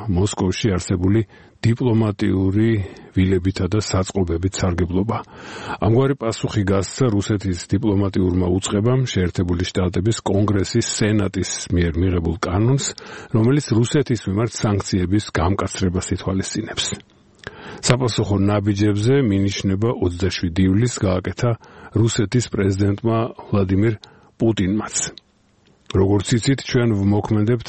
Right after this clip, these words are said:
ძალიან თავშეკავებით და მოთმინებით. თუმცა რაღაც მომენტში ჩვენ მოგვიწევს პასუხის გაცემა. შეუძლებელია დაუსრულებლად ვითმინოთ რაღაცნაირი თავხედობა ჩვენი ქვეყნის წინააღმდეგ“, განაცხადა პუტინმა ოცდაშვიდ ივლისს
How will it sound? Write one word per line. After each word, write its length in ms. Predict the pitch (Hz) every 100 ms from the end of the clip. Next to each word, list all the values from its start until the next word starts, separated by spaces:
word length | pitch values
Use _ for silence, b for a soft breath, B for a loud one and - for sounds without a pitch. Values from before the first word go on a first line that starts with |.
| -
ძალიან 380 | - 98 98 90
თავშეკავებით 720 | - 95 - 104 95 92 92 -
და 100 | 110
მოთმინებით. 760 | 95 98 - 107 95 98 - - B B B
თუმცა 440 | - 127 117 - 143 151
რაღაც 360 | 110 98 95 95
მომენტში 480 | 101 101 101 101 123
ჩვენ 240 | 110 104 92
მოგვიწევს 520 | 95 95 95 101 104
პასუხის 600 | - 101 90 101 - 101
გაცემა. 480 | - 95 - 98 90
შეუძლებელია 680 | - 113 107 107 107 107 92
დაუსრულებლად 920 | 85 95 104 107 117 104 101 101 120 - B B B
ვითმინოთ 680 | 98 120 127 110 92 110 120 98 -
რაღაცნაირი 640 | 101 98 107 110 95 101
თავხედობა 720 | - 107 104 - 98 98 110 117 B B
ჩვენი 440 | - - 110 104 107
ქვეყნის 480 | - 95 92 98 92
წინააღმდეგ“, 640 | - 107 92 85 80 85 87
განაცხადა 640 | 92 98 - 104 101 123 139 123
პუტინმა 500 | - 104 98 92 107
ოცდაშვიდ 640 | 135 107 92 92 87 92 80
ივლისს 480 | 98 101 135 -